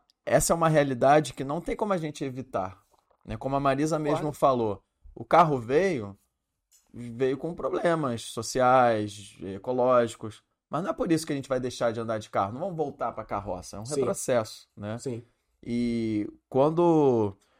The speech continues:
Speaker 1: desenvolveram uma tecnologia de cobrança automática nos ônibus, que você só com o cartãozinho passava ali, a roleta,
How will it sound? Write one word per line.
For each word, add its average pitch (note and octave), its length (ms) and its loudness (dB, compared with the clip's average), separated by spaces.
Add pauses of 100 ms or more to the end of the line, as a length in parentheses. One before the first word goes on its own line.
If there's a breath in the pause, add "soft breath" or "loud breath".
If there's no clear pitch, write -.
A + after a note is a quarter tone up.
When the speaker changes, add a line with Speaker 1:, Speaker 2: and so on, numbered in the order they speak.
(640)
Speaker 1:
desenvolveram C3+ 800 2
uma B2 140 2
tecnologia A#2+ 960 -2
de G#2 180 -10
cobrança A2+ 840 0
automática G2+ 720 -4
nos F#2 280 -8
ônibus, G2+ 600 2
que - 80 -20
você G2+ 200 -10
só A2 180 -2
com C3 100 -8
o A#2+ 40 -8
cartãozinho G#2+ 580 -6
passava G2+ 460 -2
ali, G2 100 -4
a G2 60 -4
roleta, G2 540 -6